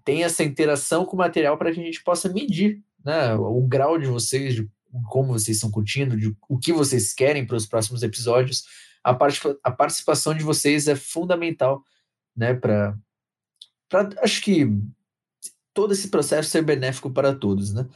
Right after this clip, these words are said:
Então é isso, eu gostaria de frisar que vocês continuem seguindo também nas nossas redes sociais,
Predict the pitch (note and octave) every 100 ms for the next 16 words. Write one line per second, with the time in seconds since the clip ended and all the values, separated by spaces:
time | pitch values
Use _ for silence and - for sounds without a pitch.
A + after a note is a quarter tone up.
0 | _ _ _ - C#3 D#3+ G#3 D3+ A2 A2
1 | G#2+ G#2+ B2 B2 B2 B2+ C#3+ C#3+ C#3+ D#3+
2 | D3 D3 - E3 - D3+ D#3 - D#3+ E3
3 | E3+ E3 E3 D#3 D#3 D3+ D3+ C#3+ C#3+ C#3
4 | D3 - F3 F3+ F#3